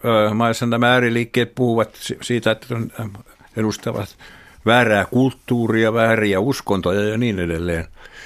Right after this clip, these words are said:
Schengen on tässä suhteessa kyllä aikamoisen rasituksen alla, ja jonkunlainen tilapäinen, ö,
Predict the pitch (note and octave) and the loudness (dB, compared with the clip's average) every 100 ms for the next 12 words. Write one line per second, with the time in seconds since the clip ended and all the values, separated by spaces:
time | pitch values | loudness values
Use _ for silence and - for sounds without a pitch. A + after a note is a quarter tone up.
0 | - - - - - - - - B2 C#3+ | -20 -20 -20 -20 -20 -20 -14 -10 -2 0
1 | C#3 A#2+ A2+ A#2+ C3 B2 A2 G#2 F2+ G2+ | 2 2 2 2 0 0 -4 -4 -2 -4
2 | F#2 F#2+ G#2+ G2+ G2 G#2+ G2+ G2+ F#2+ G2 | -2 -4 -2 0 2 2 0 -2 0 -2
3 | G2+ G2+ F#2+ F2+ - F2+ G2+ F#2+ E2+ D#2+ | 0 -2 -2 -4 -4 -2 0 0 -2 -6
4 | - - - - - _ G#2 G2+ G2 - | -14 -20 -20 -20 -20 _ 2 4 2 2
5 | G#2+ G#2+ G#2 G2 G2+ G2 F#2+ F#2+ D#2 E2+ | 2 2 2 2 2 2 0 -2 -6 -10
6 | F#2 - - _ _ _ - - - C#3 | -12 -14 -20 _ _ _ -20 -8 0 4
7 | C#3 A#2 G2 G2 F#2 F#2+ F#2 F2 F2+ F2+ | 6 4 2 2 2 2 0 -2 -2 -6
8 | - - - - - - F2+ | -10 -20 -20 -20 -18 -10 -8